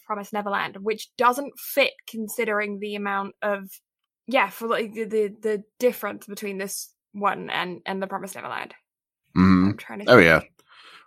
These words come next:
Speaker 2: What's the, what was the rating on the second season of Promised Neverland?
Speaker 1: Uh, I'm trying to find it. And then I
Speaker 2: 'Cause
Speaker 1: will
Speaker 2: God,
Speaker 1: find
Speaker 2: I
Speaker 1: it.
Speaker 2: hope it's, like, a three or a four.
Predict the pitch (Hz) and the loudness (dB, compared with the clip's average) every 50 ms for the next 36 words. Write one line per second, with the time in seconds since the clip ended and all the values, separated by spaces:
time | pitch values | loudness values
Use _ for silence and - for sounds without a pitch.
0 | _ - 196 233 - - - 190 170 143 113 90 82 76 - - 160 220 262 262 | _ 8 8 8 8 6 8 10 12 12 12 10 6 4 2 0 0 2 0 0
1 | 262 - 92 71 73 69 98 143 151 127 80 76 76 69 _ - 85 90 90 85 | 0 -2 -2 0 2 2 4 4 2 2 0 -4 -8 -14 _ -8 -6 -4 -4 -2
2 | - - 95 73 73 71 - - 78 76 67 73 73 69 - 73 76 71 69 67 | -2 -2 -2 -2 -2 -4 -4 -4 -4 -4 -4 -4 -6 -2 -2 0 0 0 -2 -4
3 | - - - _ _ - - 85 71 69 67 - 85 78 71 73 73 73 71 71 | -8 -14 -18 _ _ -4 -2 -2 -2 -2 -4 -4 -4 -2 -2 -2 -2 0 -2 -2
4 | 67 65 - _ _ _ - 269 262 - 269 262 269 269 262 262 262 262 262 262 | -4 -8 -12 _ _ _ -4 -2 -2 -2 -2 -2 0 0 2 4 4 4 4 4
5 | 262 262 262 254 254 247 247 254 247 247 254 254 254 254 - 240 233 220 208 - | 4 4 2 2 0 -2 -2 -2 -4 -4 -6 -6 -8 -8 -10 -10 -10 -10 -12 -12
6 | - 196 196 208 190 143 117 - - - - - - _ _ _ _ _ - 107 | -12 -10 -10 -10 -8 -8 -8 -10 -10 -14 -20 -20 -20 _ _ _ _ _ -14 -10
7 | 104 104 - - - 247 - - 123 165 180 156 123 104 82 78 - 92 85 76 | -6 -4 -4 -4 -4 -4 0 2 4 6 6 6 6 6 6 4 2 0 -2 -2
8 | - 85 78 - 87 82 76 76 78 - - - 87 78 76 69 67 65 64 65 | -4 -6 -4 0 0 0 2 0 -2 -2 -4 -4 -4 -2 -2 -4 -4 -4 -4 -4
9 | 69 71 - - - 78 76 73 71 78 - | -4 -6 -6 -6 -6 -6 -4 -4 -4 -6 -8